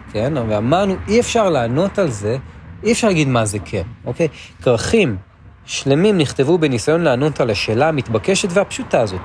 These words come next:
אך במקום להבהיר את הסוגיה, הם רק סיבכו אותה עוד ועוד. התשובה היחידה המתקבלת על הדעת לשאלה הזו, היא שלעולם לא ניתן לענות עליה באופן מספק ומושלם באמצעות מילים. שוב, מאוד דאו, מאוד דאו.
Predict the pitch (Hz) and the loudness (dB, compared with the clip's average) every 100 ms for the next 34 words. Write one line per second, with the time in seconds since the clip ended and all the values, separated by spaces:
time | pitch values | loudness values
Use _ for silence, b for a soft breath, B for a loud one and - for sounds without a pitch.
0 | - - 127 123 127 - 208 185 135 107 | -10 -6 -2 0 0 2 2 2 2 2
1 | 101 104 208 127 101 B B - 117 123 | 0 2 4 2 -2 B B -4 -2 -2
2 | - 123 120 175 175 143 151 - - 135 | -2 -2 2 2 2 2 0 0 -2 -4
3 | - - 226 151 131 170 185 143 117 110 | -4 0 2 2 0 2 0 2 0 0
4 | 95 - B B B - - 131 214 208 | -2 -8 B B B -8 -2 2 2 2
5 | - 135 120 190 175 - 120 147 175 123 | -2 -2 0 0 0 -2 0 0 2 0
6 | 101 110 175 131 - 120 180 196 139 127 | 0 0 -2 -2 0 2 2 2 0 -2
7 | B B B - 165 - 143 127 117 113 | B B B 0 0 2 2 4 2 4
8 | 143 185 175 170 151 - 156 143 107 107 | 4 2 2 0 0 0 0 2 0 0
9 | 190 - 160 143 120 135 - 135 120 120 | 0 2 2 2 2 0 0 -2 -2 -2
10 | - 185 - b b 147 143 - - 131 | -2 -2 -4 b b -2 0 0 2 2
11 | 127 135 131 - 139 131 170 190 214 156 | 2 0 -2 0 -2 0 0 2 2 0
12 | 92 - 151 127 147 175 139 139 110 85 | -2 -4 -2 0 2 2 2 2 2 -2
13 | - _ - 123 147 120 117 | -10 _ -8 -2 0 2 0